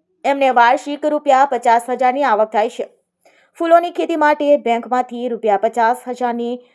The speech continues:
લોન લઈ ફૂલોની ખેતી શરૂ કરી અને ફૂલોમાંથી વાર્ષિક પચાસ હજારની આવક થાય છે અને પશુપાલન થકી દૂધના વેચાણમાં દ્વારા વાર્ષિક વધારામાં રૂપિયા ત્રીસ હજાર મળે છે.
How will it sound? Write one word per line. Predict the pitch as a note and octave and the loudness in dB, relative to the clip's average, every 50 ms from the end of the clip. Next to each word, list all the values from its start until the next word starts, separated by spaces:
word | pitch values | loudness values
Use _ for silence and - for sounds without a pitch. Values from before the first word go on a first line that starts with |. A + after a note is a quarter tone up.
| _ _ _ | _ _ _
લોન | - A3+ A3+ A3+ A#3 A#3+ | 0 2 4 4 4 4
લઈ | B3+ A#3 G#3 G3+ - _ _ - | 2 2 2 0 -4 _ _ -12
ફૂલોની | B3 A#3 A3+ A3+ A3+ A3 G#3 A#3 | -6 -2 0 0 0 -2 -4 -6
ખેતી | A3 - G3+ F#3+ G#3 G3+ | -2 -2 -2 -2 -2 0
શરૂ | - A3+ A3 A#3 | 2 2 2 2
કરી | A3+ B3 B3+ B3 - - _ _ _ _ _ _ - | 2 0 -2 -2 -6 -14 _ _ _ _ _ _ -6
અને | A3 A3+ A3 | -4 -4 -4
ફૂલોમાંથી | A3 A3 C4 C4+ D4+ E4+ E4 D#4+ D#4+ D#4 - C#4+ C#4+ D4 D4 | -4 -4 0 2 2 4 4 2 0 -2 -4 -6 -4 0 2
વાર્ષિક | B3+ A#3 A3+ A#3 A#3+ A#3+ - B3 A#3 - B3 B3 B3 - _ _ - | 2 4 4 2 2 0 -6 -14 -12 -10 -10 -10 -10 -12 _ _ -2
પચાસ | C#4 C#4 - D4+ C#4+ D4 D#4 D4+ | 0 2 4 4 4 4 4 2
હજારની | D#4+ D4+ B3+ D#4 D4+ D4 D4 D#4 | 2 2 2 2 2 0 0 -4
આવક | - - - B3 A#3+ C4 C4 | -4 -2 0 0 2 2 0
થાય | D4+ D4+ C4+ A#3 B3+ | -2 0 0 0 0
છે | B3+ - - - - _ _ _ _ - | 0 -2 -8 -10 -10 _ _ _ _ -8
અને | A3 A3+ A3 | -6 -6 -4
પશુપાલન | G#3+ A3+ B3 A#3 A#3+ C4 B3+ C4 B3+ A#3+ A#3+ A#3+ C4 C4+ | -2 -2 -4 -4 -4 -6 -6 -2 0 2 2 2 2 0
થકી | C#4 D4+ D4 D4 C#4 C#4+ C#4 | -2 -4 -6 -6 -6 -10 -8
દૂધના | A3+ B3 B3+ A3+ B3+ A#3+ A#3+ A#3 B3 | -6 -8 -6 -6 -6 -4 -4 -4 -4
વેચાણમાં | A#3+ A3+ G#3+ - A#3+ A3 A3 G#3+ A3+ A3 G#3+ G#3+ G#3+ - _ _ _ _ _ _ - | -4 -4 -6 -6 -6 -6 -4 -4 -2 -2 -2 -2 -4 -6 _ _ _ _ _ _ 0
દ્વારા | G#3 B3 B3 A#3+ A3+ A3 A3+ | 4 4 6 6 6 6 6
વાર્ષિક | A3 A3 G3+ G#3 G#3+ A3 - B3 A#3+ B3 A#3+ A#3 A3+ A#3 - _ _ _ _ | 6 6 4 4 4 0 -6 -6 -2 0 0 0 0 -4 -10 _ _ _ _
વધારામાં | A3 A#3+ B3+ A#3+ B3 C4 B3+ C4 A#3+ A3+ A3+ F#3 - - _ _ _ _ _ _ - A#3 | 2 2 4 4 4 4 4 6 4 4 2 -2 -6 -8 _ _ _ _ _ _ -6 -2
રૂપિયા | B3 C4 C4 A#3+ A3 G#3+ | -2 0 4 4 4 4
ત્રીસ | G#3 - D#4+ G4 G4 D#4+ | 4 2 0 0 2 2
હજાર | D4 C4+ D4 D#4+ | 2 4 4 2
મળે | D4+ A3 F#3 F#3+ A3 C4 | 2 0 0 0 0 -2
છે. | - A3 - | -4 -6 -10